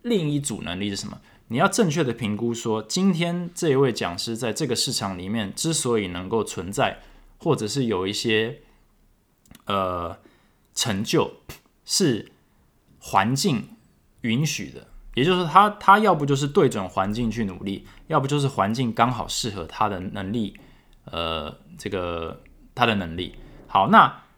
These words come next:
你就必须要不断，不但要能够判定这个讲师的能力是什么，你还要能够判定环境的状态是什么。也就是说，今天的讲师环境是什么？到了五年后或十年后，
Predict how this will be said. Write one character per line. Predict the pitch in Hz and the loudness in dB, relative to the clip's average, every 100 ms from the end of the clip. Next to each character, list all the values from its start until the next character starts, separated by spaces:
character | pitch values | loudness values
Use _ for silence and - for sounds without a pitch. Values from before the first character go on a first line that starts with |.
| _ | _
你 | 120 123 | 0 2
就 | 156 175 | 4 4
必 | 175 | 2
须 | 147 160 | 2 4
要 | 147 | 4
不 | 113 - 139 | 4 -2 2
断， | 180 131 110 - - _ - | 2 2 -2 -12 -20 _ -2
不 | 156 | 4
但 | 202 | 6
要 | 180 | 6
能 | 147 123 | 2 2
够 | 139 | 0
判 | 160 135 | 0 0
定 | 131 | 0
这 | 127 | -2
个 | 123 | -2
讲 | 101 92 98 | -2 -4 -2
师 | 135 | -2
的 | 127 | 0
能 | 98 127 | 0 -2
力 | |
是 | 110 | -4
什 | 101 | -6
么， | 92 | -6
你 | |
还 | 101 | -2
要 | 135 | 0
能 | 127 | 0
够 | 127 | 0
判 | 139 | 0
定 | 123 110 | -2 -2
环 | - 98 | -2 -2
境 | 113 143 110 | 0 -2 0
的 | 92 87 | -2 -2
状 | - 135 98 | 4 4 4
态 | 110 | -4
是 | 95 - | -4 -8
什 | - | -10
么。 | - - | -12 -6
也 | 117 | -4
就 | 165 | 0
是 | |
说， | 170 | -2
今 | 175 190 196 | 2 4 4
天 | 190 185 | 4 0
的 | 156 | 0
讲 | 110 101 90 | 0 -2 -2
师 | - 131 | 0 0
环 | - 98 | -2 -4
境 | 107 101 | -4 -6
是 | 101 | -6
什 | - | -8
么？ | - - - - - - - - _ _ _ - | -10 -12 -16 -20 -20 -20 -20 -20 _ _ _ 4
到 | 233 | 6
了 | 165 | 8
五 | 139 117 113 | 4 2 2
年 | 110 135 | 2 2
后 | 220 180 - - - - | 4 4 2 -10 -14 -6
或 | 165 | -2
十 | 139 131 | 0 0
年 | 147 123 | 0 -2
后， | 123 170 - | 0 -2 -2